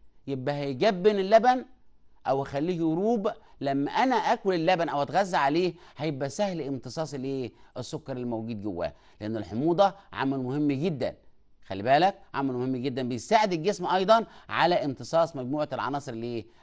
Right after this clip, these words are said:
الغذائية. بالإضافة إلى يحتوي اللبن على المعادن التي تدخل في بناء الجسم مثل الكالسيوم والفوسفور.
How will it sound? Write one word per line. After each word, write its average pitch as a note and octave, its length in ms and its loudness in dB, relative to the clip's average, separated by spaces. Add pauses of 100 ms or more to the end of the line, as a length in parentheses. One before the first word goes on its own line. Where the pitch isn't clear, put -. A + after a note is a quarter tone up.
الغذائية. C#3 480 -2 (360)
بالإضافة G#3+ 580 4
إلى D#3+ 180 2 (220)
يحتوي C4+ 580 4
اللبن E3+ 420 2 (200)
على D#3 220 4
المعادن C#3+ 760 2 (460)
التي D3 540 0
تدخل F3 600 0 (160)
في E3 160 0
بناء C#3 480 0 (260)
الجسم F#3 600 0 (220)
مثل D#3 260 -2
الكالسيوم D#3 680 -2 (200)
والفوسفور. C3+ 1600 -2